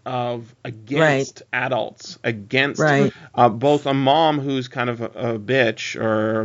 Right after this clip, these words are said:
Speaker 1: a horror or stepmom who's a monster, right? Who's a witch,
Speaker 2: Right.
Speaker 1: all of these sort of, uh, horrible things, and a weak father, like, th-, they s-, they sort of gang up on the kids, right?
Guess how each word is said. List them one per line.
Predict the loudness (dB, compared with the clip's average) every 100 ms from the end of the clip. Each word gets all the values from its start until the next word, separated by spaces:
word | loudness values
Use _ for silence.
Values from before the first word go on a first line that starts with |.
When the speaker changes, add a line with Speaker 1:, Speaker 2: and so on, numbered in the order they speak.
| -2
Speaker 1:
a | -4 -4
horror | 2 4 4 4 2 -4 -14 -20 -6
or | -2 0 0 -2
stepmom | -4 0 2 2 0 0
who's | -2 -2
a | -2
monster, | 0 0 0 -2 -2 0
right? | 0 -2 -6 -20 _ -6
Who's | -2
a | 0
witch, | 2 2 2 0
Speaker 2:
Right. | -2 0
Speaker 1:
all | 2 2
of | 2 0
these | -2 -2
sort | 0 2
of, | 0 -4 -20 _ _
uh, | -20 -18 -18 -20 -20 _ _ _ _ -8
horrible | 2 4 4
things, | 0 -2
and | 2 4
a |
weak | 6 6 4
father, | 2 6 6 4 0 -4 -8
like, | -2 -2 -4
th-, | -10 -6
they | 2 2
s-, | 2 -6
they | -4 -2
sort | 0 0
of | -2
gang | -2 0 0 2
up | 0 0
on | -2
the | -4
kids, | -6 -2 -2 -2 -8
right? | -6 -4 -6